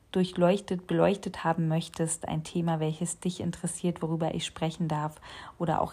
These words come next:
eine Person, die ich gern einladen darf, hier in dem Mental Journey Podcast, lass es mich gerne wissen, schreib mir eine Mail, mentalcoaching punkt theresa schmidt at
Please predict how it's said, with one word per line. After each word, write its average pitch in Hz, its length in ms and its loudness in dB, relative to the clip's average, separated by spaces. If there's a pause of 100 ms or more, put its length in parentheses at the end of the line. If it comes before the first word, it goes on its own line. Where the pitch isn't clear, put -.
eine 160 220 0
Person, 180 580 2
die - 140 -4
ich - 160 -8
gern 165 240 0
einladen 165 560 2
darf, 156 340 -2 (320)
hier - 260 0
in 180 100 0
dem 170 100 4
Mental 165 280 2
Journey 156 300 0
Podcast, - 640 -6
lass 170 240 2
es 185 200 -2
mich 165 200 -2
gerne 160 320 0
wissen, 160 400 -2 (300)
schreib - 480 2
mir 170 100 0
eine 160 240 0
Mail, 156 420 0 (560)
mentalcoaching 175 1000 4 (100)
punkt 190 400 0 (160)
theresa 160 520 -2
schmidt 170 420 -2 (100)
at 175 220 0